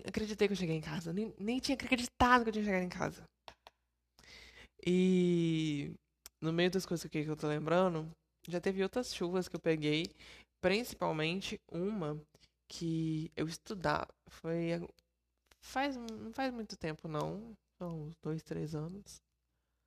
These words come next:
Não, menos, menos disso. Tem até uma foto muito popular <laughs>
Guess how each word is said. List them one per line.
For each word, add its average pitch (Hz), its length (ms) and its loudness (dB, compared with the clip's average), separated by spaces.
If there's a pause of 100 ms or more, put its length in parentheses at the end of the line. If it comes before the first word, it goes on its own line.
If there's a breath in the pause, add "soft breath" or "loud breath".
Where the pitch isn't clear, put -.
(720)
Não, 262 240 -8
menos, 233 580 -12 (140)
menos 269 320 -10
disso. 160 400 -6 (840)
Tem 170 80 -2
até 175 140 -2
uma 247 160 -2
foto 180 640 -4
muito 170 260 -4
popular 175 680 -6
<laughs> - 360 -18